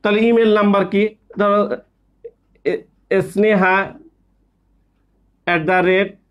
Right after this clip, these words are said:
gmail, gmail dot com।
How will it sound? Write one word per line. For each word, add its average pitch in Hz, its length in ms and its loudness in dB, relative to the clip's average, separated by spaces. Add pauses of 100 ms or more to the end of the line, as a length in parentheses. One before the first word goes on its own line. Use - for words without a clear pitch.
(320)
gmail, 180 560 0 (1400)
gmail 170 1800 -2 (1400)
dot 147 280 -2 (100)
com। 104 160 -2